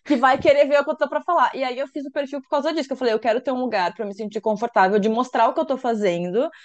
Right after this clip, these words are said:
e de falar com gente que gosta da mesma coisa que eu." Isso foi, no, eu ganhei, no, meu aniversário é em dezembro, então eu ganhei em final de dois mil e dezessete esse caderno, então foi o,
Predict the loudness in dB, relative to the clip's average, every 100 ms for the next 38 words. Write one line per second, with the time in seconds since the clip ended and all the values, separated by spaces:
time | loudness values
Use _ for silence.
0 | -18 -6 -4 -2 2 2 2 0 -2 -2
1 | -4 -2 -2 -2 -4 -6 -6 -6 -4 -2
2 | -4 -2 0 0 -2 _ _ _ -4 -2
3 | -2 -6 4 6 8 8 6 0 -6 -8
4 | -2 0 2 2 2 4 4 2 -4 -6
5 | -4 -4 -4 -2 -2 0 0 0 -4 -4
6 | -6 -4 -2 -2 -4 -2 -2 -2 -4 -8
7 | -6 -6 -8 -6 -2 0 0 0 0 0
8 | -4 -2 -2 -2 -6 -8 -4 0 0 0
9 | -4 -8 -20 _ 2 4 4 2 4 4
10 | 2 -2